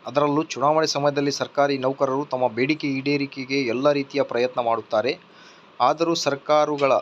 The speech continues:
ಮುಖ್ಯಸ್ಥರು ಸುಲಭವಾಗಿ ನೌಕರರ ಬೇಡಿಕೆ ಈಡೇರಿಸುತ್ತಿಲ್ಲ ಎಂಬ ಆರೋಪ ಇದೆ. ಹೀಗೆ ಆರೋಪಗಳ ನಡುವೆ ಇದೀಗ ಏಳನೇ ವೇತನ ಆಯೋಗದ ವಿಚಾರದಲ್ಲಿ ಸರ್ಕಾರಿ ನೌಕರರಿಗೆ ಭರ್ಜರಿ ಸಿಹಿ ಸುದ್ದಿ ಸಿಕ್ಕಿದೆ ಅಂತ ಹೇಳ್ತಾ ಇದ್ದಾರೆ.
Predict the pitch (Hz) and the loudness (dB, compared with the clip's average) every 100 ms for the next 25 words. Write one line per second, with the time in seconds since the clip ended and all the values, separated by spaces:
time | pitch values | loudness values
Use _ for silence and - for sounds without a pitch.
0 | - - - - - - 139 - 165 - | -2 -20 -20 -20 -20 -8 -8 -2 -4 -2
1 | 151 151 160 147 156 160 156 151 139 135 | -2 0 -2 0 2 4 4 2 0 0
2 | 147 147 135 143 143 147 139 - - - | 0 0 0 -2 -2 -2 -4 -6 -20 -20
3 | - 143 156 165 165 - 147 - 143 147 | -10 -4 2 2 2 -2 -8 -6 0 2
4 | 139 131 120 107 135 139 131 110 101 107 | 2 2 4 4 4 2 0 -2 -4 -4
5 | 135 143 131 139 139 143 127 131 127 131 | -2 2 4 2 0 -2 2 2 2 0
6 | 143 156 - 127 143 139 127 151 156 139 | 0 0 -2 -2 2 4 4 2 2 0
7 | 139 143 135 143 143 135 123 139 143 131 | 0 2 2 2 2 0 0 2 2 0
8 | 123 131 165 - - - - - - - | -2 -2 -4 -8 -20 -20 -20 -20 -8 -2
9 | 135 147 165 160 156 131 131 139 147 143 | -2 0 2 2 2 0 0 0 0 0
10 | 139 143 131 104 139 135 147 147 143 - | 0 0 0 -2 -4 -2 0 0 -2 -2
11 | - 165 180 185 - 151 139 151 139 - | 0 0 0 0 0 -2 0 0 2 -2
12 | 135 - 135 123 123 117 110 107 98 - | -4 -4 -6 -2 0 2 0 0 -2 0
13 | 156 156 147 120 98 87 - | 0 0 0 0 -2 -6 -10